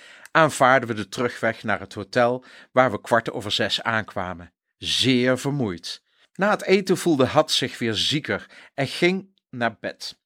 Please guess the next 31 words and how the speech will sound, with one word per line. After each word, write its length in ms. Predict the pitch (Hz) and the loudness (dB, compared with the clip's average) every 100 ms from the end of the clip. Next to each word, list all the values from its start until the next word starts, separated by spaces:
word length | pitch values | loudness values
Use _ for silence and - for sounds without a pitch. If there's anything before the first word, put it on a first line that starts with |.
| _ _ | _ _
Hij 340 | 107 123 135 | 2 4 2
en 140 | - 110 | -2 -4
zijn 180 | 120 | -4
vrouw 360 | - 113 123 127 | -2 2 2 4
hebben 260 | 120 120 - | 0 0 2
allebei 460 | 156 143 127 123 | 4 6 4 4
hevige 480 | 104 127 165 - 113 | 4 4 4 0 -12
pijn 420 | - 143 123 98 - - - | -2 2 2 -2 -16 -20 -10
in 120 | 127 | -2
hun 120 | 120 | -2
hele 400 | 107 131 180 170 | 2 4 4 4
linkerarm 720 | 143 151 147 - 120 95 95 _ - - - | 4 2 0 -2 -2 -4 -10 _ -20 -20 -6
en 160 | 117 | -4
een 80 | 101 | -4
flinke 460 | - 170 185 180 110 | -2 0 0 0 -6
bult 520 | 87 151 160 170 - | 0 2 4 0 -6
op 140 | 143 | -6
de 80 | 147 | -2
endplaats. 840 | 147 131 - 104 87 - - - _ _ _ _ | 2 0 -2 -6 -6 -8 -14 -16 _ _ _ _
Bij 160 | - 175 | 2 4
mij 240 | 196 226 | 6 6
is 120 | 226 - | 4 0
die 120 | 180 | -2
plek 240 | 180 175 | 0 0
alleen 480 | - 151 170 185 175 | 2 2 4 2 0
wat 180 | 151 143 | -2 -4
rood 520 | 120 147 160 110 - | -4 2 4 2 -2
en 340 | - 131 135 127 _ _ - | -4 -4 -4 -12 _ _ -6
misschien 600 | 147 - 220 196 196 _ - | -4 -2 -2 -4 -8 _ -8
ietsje 420 | 185 - - 156 | -6 -4 -4 -4
gezwollen. 680 | - 131 120 135 120 92 | -2 -4 -2 0 -2 -4